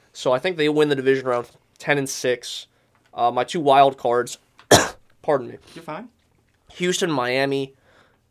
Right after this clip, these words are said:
Speaker 1: Uh, a lot of people don't like Houston right now because the quarterback situation.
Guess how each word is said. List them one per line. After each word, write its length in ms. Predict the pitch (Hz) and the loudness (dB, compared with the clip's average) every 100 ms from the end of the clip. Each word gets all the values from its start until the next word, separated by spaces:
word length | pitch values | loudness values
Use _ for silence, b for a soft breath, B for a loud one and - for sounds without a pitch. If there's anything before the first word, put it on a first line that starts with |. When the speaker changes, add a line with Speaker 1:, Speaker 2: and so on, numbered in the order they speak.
| - | -6
Speaker 1:
Uh, 40 | |
a 420 | 120 120 120 113 113 | -2 2 2 2 4
lot 180 | 143 160 | 4 4
of 80 | |
people 420 | 160 151 147 139 127 | 0 -4 0 0 2
don't 240 | 131 127 | 2 0
like 180 | 127 - | -2 -4
Houston 320 | 151 139 131 | -10 -8 -4
right 180 | 123 113 | -4 -2
now 180 | 127 120 | -2 -2
because 280 | 120 135 | -6 -12
the 60 | 113 | -14
quarterback 460 | - 156 151 135 135 | -4 -2 2 0 0
situation. 720 | 139 - 135 131 - 127 | -8 -4 -2 -2 -4 -8